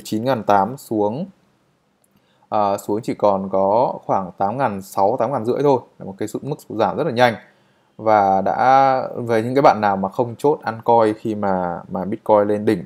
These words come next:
thì có lẽ là cũng đã chút, đã chịu một, một chút, à, cái, à, cái lỗ rồi. Thì, à, chúng ta hãy, à, rút kinh nghiệm đợt sau là những cái lần nào mà Bitcoin có cái xu hướng điều chỉnh ấy, khi nào Bitcoin có xu hướng điều chỉnh là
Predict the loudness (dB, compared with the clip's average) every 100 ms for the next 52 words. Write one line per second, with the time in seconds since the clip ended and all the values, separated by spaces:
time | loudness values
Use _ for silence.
0 | -8 -6 -6 -10 _ _ -2 2 6 4
1 | 4 -2 -4 -2 -6 -6 -6 -2 0 -2
2 | -6 -8 -10 -10 -8 -2 -4 -4 -6 -4
3 | -2 -6 -12 -10 -6 -6 -6 -10 _ _
4 | -20 -20 _ -12 -10 -10 -10 -12 -8 -2
5 | 0 4 4 4 -2 _ _ _ -6 -2
6 | 0 0 -2 -4 -2 0 0 0 0 0
7 | 0 -4 -2 -2 -2 0 2 2 -2 -4
8 | -4 0 0 0 0 0 -2 -6 -6 _
9 | _ _ _ -16 -12 4 6 6 4 0
10 | 0 -4 -6 -4 -6 -2 -4 -2 -4 -4
11 | -10 -14 _ _ -20 -8 -4 -4 -4 2
12 | 2 2 -2 -4 -2 -2 0 -2 -4 -10